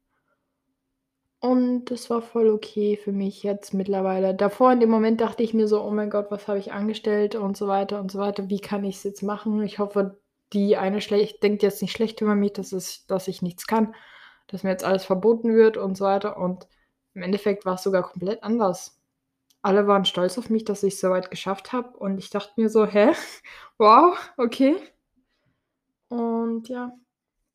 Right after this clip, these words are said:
Man soll einfach weitermachen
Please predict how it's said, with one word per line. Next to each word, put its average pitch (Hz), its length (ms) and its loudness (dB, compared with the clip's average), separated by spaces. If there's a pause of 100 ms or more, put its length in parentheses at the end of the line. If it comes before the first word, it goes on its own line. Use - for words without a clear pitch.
(1120)
Man 262 140 -6
soll 277 160 -4
einfach 226 400 -10
weitermachen 190 720 -8